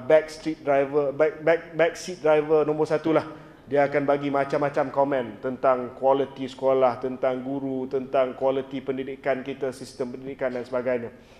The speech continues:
Yang kedua, K D N, sebab ramai yang berurusan dengan polis ataupun terpaksa berurusan dengan polis. Yang ketiga, K B S. K B S ni, tuan-tuan dan puan, Kementerian Belia dan Sukan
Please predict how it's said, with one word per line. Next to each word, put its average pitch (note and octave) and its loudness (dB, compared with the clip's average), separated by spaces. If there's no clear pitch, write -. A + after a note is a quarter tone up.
Yang E3 4
kedua, G#3+ 10
K G3+ 6
D E3 6
N, A#2+ 0
sebab C#3 -4
ramai C#3 4
yang C3 0
berurusan C3+ -4
dengan C3 -2
polis C3 -6
ataupun A#2+ -4
terpaksa C3 -4
berurusan B2+ -6
dengan A#2+ -4
polis. A#2 -8
Yang C#3+ 0
ketiga, F3+ 6
K C#3+ 0
B D3 0
S. - -6
K D3 2
B E3+ 8
S F#3 8
ni, G3+ 4
tuan-tuan G3 4
dan - -2
puan, G#3+ 6
Kementerian F#3 0
Belia F#3+ 2
dan F#3 2
Sukan G#3+ 2